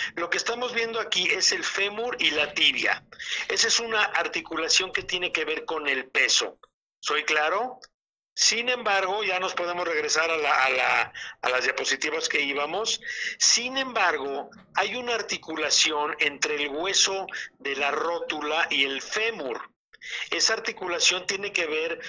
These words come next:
con la flexoextensión de la rodilla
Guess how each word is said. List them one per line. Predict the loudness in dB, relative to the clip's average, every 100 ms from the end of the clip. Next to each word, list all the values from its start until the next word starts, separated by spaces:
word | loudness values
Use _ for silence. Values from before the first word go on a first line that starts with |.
| -12
con | -6 -2 -2
la | -2
flexoextensión | -2 -2 2 4 4 0 2 2 4 2 0
de | -2 0
la | 0
rodilla | 0 -2 -2 0 0 0